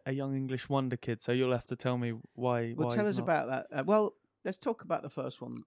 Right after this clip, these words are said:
Speaker 2: Uh, how
Speaker 1: Ndombele,
Speaker 2: Yeah.
Speaker 1: a young Frenchman from, uh, Lyon, plays central midfield. Sort of a like-for-like replacement in ways of Moussa Dembele, which we never replaced.
Speaker 2: Yeah.
Speaker 1: Sold him for twelve million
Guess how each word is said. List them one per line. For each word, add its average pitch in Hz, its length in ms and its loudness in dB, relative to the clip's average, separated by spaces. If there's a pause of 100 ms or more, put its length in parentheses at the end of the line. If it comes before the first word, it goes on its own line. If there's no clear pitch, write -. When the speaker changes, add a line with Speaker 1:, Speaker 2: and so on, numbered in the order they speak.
(180)
Speaker 2:
Uh, 156 100 -2
how 160 40 2
Speaker 1:
Ndombele, 151 520 8 (120)
Speaker 2:
Yeah. 135 220 -4 (200)
Speaker 1:
a 156 200 8
young 175 240 6
Frenchman 165 640 2
from, 143 320 2
uh, 135 180 6
Lyon, 139 460 4 (260)
plays 135 220 2
central 135 320 0
midfield. 131 480 4 (340)
Sort 202 220 6
of 165 80 4
a 175 80 8
like-for-like 175 520 8
replacement 151 540 6
in 139 200 4
ways 135 580 8
of 123 120 0
Moussa 139 300 6
Dembele, 120 420 6
which - 140 0
we 120 100 0
never 123 300 4
replaced. 117 640 -2 (100)
Speaker 2:
Yeah. 123 180 2
Speaker 1:
Sold 143 180 6
him 123 80 2
for 120 100 -8
twelve 123 280 4
million 117 380 0